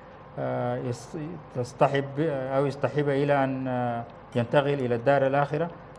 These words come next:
ففي أعشاب نافعة جدا مختلفة ومتنوعة، وده بيدينا التنوع الكثير ده بيخليك ت-،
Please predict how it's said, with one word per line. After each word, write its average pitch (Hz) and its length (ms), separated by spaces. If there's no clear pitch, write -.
ففي 175 220
أعشاب 165 340
نافعة 156 320
جدا 151 280
مختلفة 139 600
ومتنوعة، 127 680
وده 139 140
بيدينا 175 580
التنوع 143 540
الكثير 123 440
ده 156 140
بيخليك 127 440
ت-، 117 240